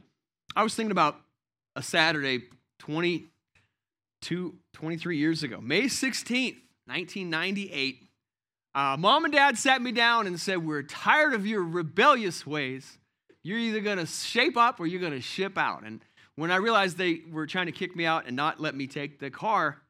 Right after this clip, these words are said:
<laughs> I was like, "Man, I had a come into Jesus moment." And I don't know what it was, man. It just stuck with me. I gave my heart to the Lord that morning. I rededicated my life, and it has never left me since, man. And so I think about that this time of year.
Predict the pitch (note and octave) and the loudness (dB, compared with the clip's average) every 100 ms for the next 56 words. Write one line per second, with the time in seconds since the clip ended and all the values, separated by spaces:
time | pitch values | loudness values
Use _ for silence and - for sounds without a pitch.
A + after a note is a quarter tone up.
0 | _ _ _ _ - F#3+ - F#3 - - | _ _ _ _ -8 -6 -6 -12 -18 -20
1 | _ _ _ _ _ _ _ _ _ - | _ _ _ _ _ _ _ _ _ -2
2 | F#3+ A#3 G3+ G#3 F3+ F3+ G3 C#3 G3 A3 | 0 2 0 0 0 2 0 2 2 2
3 | E3 F#3+ F#3 E3+ C#3 G#3+ G3 D3 D#3+ C3 | -2 -4 -4 -6 -6 -6 -6 -8 -6 -6
4 | B2+ B2 D#3+ G3 D4 C#4 A3+ G3+ F#3 F3 | -8 -10 -14 -10 -8 -6 -4 -2 -2 -2
5 | C#3+ D3 C#3+ B2+ C3+ C3 D#3+ F3+ D#3+ - | -4 -4 -4 -6 -8 -6 -6 -6 -10 -4
6 | D#3+ D#3+ D#3 D#3 D#3+ C#3 C3 C#3 D#3 D#3 | -6 -4 -10 -10 -10 -8 -6 -4 -6 -6
7 | D3+ D3+ B2+ D3+ C#3+ C3+ D3 C#3+ C#3+ D3 | -6 -8 -10 -12 -12 -10 -10 -8 -8 -8
8 | D3 C3+ B2+ C3 C#3+ C#3+ D3+ C#3+ C3+ C3+ | -10 -8 -8 -6 -8 -8 -10 -8 -8 -6
9 | C#3 C#3 - C3 C3 B2 A2 A2+ A2+ C3+ | -6 -8 -10 -10 -8 -8 -10 -12 -8 0
10 | D#3+ F#3+ F#3+ G3+ G3+ G3+ _ _ - C3+ | 2 2 0 -2 -2 -6 _ _ -12 -2
11 | D3+ D#3+ - E3 C#3+ - D3+ C3 - A2+ | 0 0 -2 -6 -6 -6 -6 -6 -10 -12
12 | G#2+ G2+ _ _ _ _ _ _ E3 E3+ | -12 -14 _ _ _ _ _ _ -6 -2
13 | A#3 A3+ C#4+ F#4 G#4 G#3+ C#3 B2 B2 B2+ | 2 2 2 -4 -2 -2 -2 -4 -8 -10
14 | - C3 G#2+ G#2+ | -8 -10 -10 -12